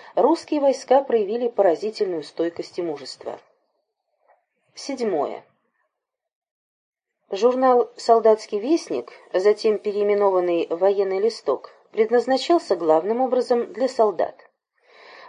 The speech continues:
Проект и пробный номер были представлены командующему Крымской армией князю Горчакову, отправившему эти материалы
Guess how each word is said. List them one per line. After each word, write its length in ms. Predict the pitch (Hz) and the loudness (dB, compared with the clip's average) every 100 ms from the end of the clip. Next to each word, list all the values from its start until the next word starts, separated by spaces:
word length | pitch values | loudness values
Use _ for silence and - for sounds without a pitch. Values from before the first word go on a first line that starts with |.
| _ | _
Проект 460 | 208 220 226 220 | 4 6 4 0
и 100 | - | -8
пробный 440 | 196 208 208 180 185 | -4 2 2 2 0
номер 400 | 196 240 262 254 - _ | 2 4 2 0 -10 _
были 260 | 190 302 | 0 2
представлены 760 | 339 302 294 - 240 240 254 240 | 2 -2 -4 2 4 4 -2 -2
командующему 880 | - 202 208 208 214 202 220 208 202 | 0 2 0 0 -2 -2 -2 0 -2
Крымской 500 | - 196 175 - 143 | 0 -2 -2 -4 -2
армией 480 | 147 170 233 269 269 - - - | 0 0 -2 -4 -10 -20 -20 -20
князю 460 | - 196 285 311 311 | -8 -2 -2 0 -4
Горчакову, 720 | 262 269 - - 156 131 - - _ _ | -4 -8 -8 -2 -2 -2 -8 -16 _ _
отправившему 800 | 175 170 220 220 202 - 190 180 | -2 0 4 2 2 -4 -4 -2
эти 220 | 190 185 | -2 -4
материалы 680 | 180 156 147 165 240 247 240 | -6 -4 -2 2 4 6 4